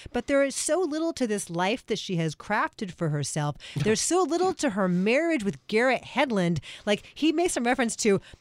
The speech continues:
Speaker 1: "I'm gonna go sleep at the office tonight." It's like, what does he do? Who is he?
Speaker 2: True.
Speaker 1: With, nothing to them at all. And they have a little girl. And again, nothing about that life felt rich or lived in or detailed enough for me to root for her to fight for it.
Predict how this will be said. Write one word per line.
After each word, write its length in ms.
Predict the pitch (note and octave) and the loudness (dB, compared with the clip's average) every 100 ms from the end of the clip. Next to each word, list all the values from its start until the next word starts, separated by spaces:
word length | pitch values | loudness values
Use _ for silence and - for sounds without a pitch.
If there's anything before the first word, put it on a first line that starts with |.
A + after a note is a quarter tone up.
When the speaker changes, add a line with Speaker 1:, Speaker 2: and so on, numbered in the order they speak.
| _ - | _ -8
Speaker 1:
"I'm 160 | C#3 D#3 | -4 -2
gonna 140 | D#3 | -2
go 180 | C#3 D3+ | -4 -6
sleep 300 | - D3+ D3 | -4 -6 -6
at 100 | C3+ | -4
the 140 | C3+ | -2
office 320 | C#3+ C#3+ D3+ | -2 -4 -6
tonight." 320 | - C3+ C#3 C#3+ | -6 -6 -6 -4
It's 140 | - | -2
like, 100 | C4 | -2
what 400 | C#4 C4 C#4 G#4 | -4 -6 2 4
does 200 | G#4+ G#4 | 4 4
he 120 | G4 | 4
do? 720 | F#4 G#4 G4+ F#4+ E4+ C4+ G#3 C#3+ | 6 6 6 6 6 6 6 4
Who 260 | G#3 G#4 A4 | 2 2 4
is 280 | A4 A#4 F#4 | 4 4 6
he? 600 | G4 F#4+ E4 B3+ G3 G3 - A3 - | 8 8 6 4 0 -6 -12 -16 -8
Speaker 2:
True. 200 | - - | 2 4
Speaker 1:
With, 180 | D#4 - A#3 | 4 -2 -4
nothing 320 | A#3 C#4 D#4+ | 2 2 2
to 120 | C4 C4 | 0 0
them 120 | A3 | 2
at 40 | |
all. 140 | G#3 F#3+ | 2 2
And 100 | F#3+ | 2
they 100 | B3 | 2
have 80 | |
a 40 | A3 | 0
little 160 | G3 | 0
girl. 380 | F#3 F#3 F3+ F3+ - D#3 - - | 0 2 2 0 -4 -18 -8 0
And 320 | G3 F#3+ E3 - _ | 2 4 0 -8 _
again, 300 | A3+ C4+ B3+ | -2 2 4
nothing 320 | B3+ D#4+ F#4+ D#4+ | 2 0 0 -2
about 220 | A#3+ A3+ | -2 -2
that 120 | - | -2
life 360 | G3+ G3+ - - | -2 -2 -4 -2
felt 220 | G3+ F3+ | 0 0
rich 280 | D#3+ B3 - | -2 -2 -2
or 140 | G3 F#3+ | -6 -4
lived 320 | G3+ C4+ A#3 | -2 -2 0
in 100 | A#3 | 0
or 80 | G3+ | 0
detailed 500 | E3 C#4+ - C#4 B3 | -2 -4 -2 -2 0
enough 300 | G#3+ G#3 - | 0 -2 -2
for 80 | A3 | 0
me 220 | A#3+ D#4 | 0 2
to 100 | A#3+ | 0
root 240 | G#3 D#4 | 0 -4
for 160 | - G#3+ | -2 -4
her 240 | G3 A#3+ | 0 0
to 100 | B3+ | 0
fight 360 | - - F#3+ - | -6 -2 -2 -4
for 260 | - C#3+ | -10 -10
it. 260 | C3+ - - | -10 -12 -16